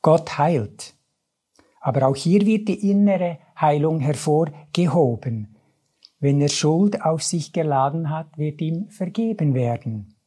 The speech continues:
In der Bibel finden wir Stellen, wo Gott den irdischen Leib nicht immer heilt. Trotz Gebet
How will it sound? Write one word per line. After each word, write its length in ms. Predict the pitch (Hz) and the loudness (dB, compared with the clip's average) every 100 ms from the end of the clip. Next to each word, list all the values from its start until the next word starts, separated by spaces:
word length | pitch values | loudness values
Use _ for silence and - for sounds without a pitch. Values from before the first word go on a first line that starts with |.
| _ _ _ _ _ _ - _ _ _ _ | _ _ _ _ _ _ -20 _ _ _ _
In 160 | 151 151 | 2 4
der 140 | 156 | 4
Bibel 380 | 175 180 202 240 | 4 2 4 2
finden 380 | 220 202 196 175 | 4 4 4 2
wir 120 | 185 | 2
Stellen, 580 | - - 170 190 196 156 | 0 4 6 6 4 4
wo 120 | 156 | 2
Gott 460 | 151 151 151 - - _ _ - | 2 0 -2 -12 -16 _ _ -2
den 160 | 156 180 | 0 0
irdischen 520 | 156 156 170 - 156 | -2 -2 -4 -4 -2
Leib 380 | 135 123 131 143 | 0 0 -2 -4
nicht 300 | 143 - 160 | -6 -4 -4
immer 320 | 147 135 - | -2 -2 -4
heilt. 560 | 117 110 104 - - _ _ _ _ _ _ _ - | -6 -8 -14 -18 -20 _ _ _ _ _ _ _ -6
Trotz 420 | - 147 156 - | 0 0 -2 -4
Gebet 640 | 180 165 160 135 - - | -4 -4 -4 -6 -10 -20